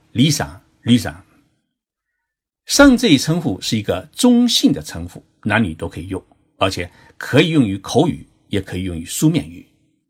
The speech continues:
那么，比上更有一种档次的尊称是称呼什么呢？是称呼叫萨玛。这个萨玛呢，就是我们中文繁体字当中一个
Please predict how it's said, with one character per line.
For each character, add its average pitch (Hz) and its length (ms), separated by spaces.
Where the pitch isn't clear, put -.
那 110 80
么， 95 160
比 170 220
上 254 400
更 294 160
有 131 140
一 110 100
种 113 300
档 - 260
次 - 140
的 92 100
尊 156 260
称 151 300
是 - 300
称 123 200
呼 113 40
什 - 140
么 92 100
呢？ 95 200
是 - 160
称 92 220
呼 95 60
叫 - 220
萨 - 200
玛。 - 220
这 226 100
个 180 60
萨 294 180
玛 202 160
呢， 90 220
就 147 120
是 147 120
我 90 280
们 101 300
中 220 320
文 98 240
繁 123 280
体 110 160
字 117 140
当 98 240
中 113 260
一 110 100
个 - 180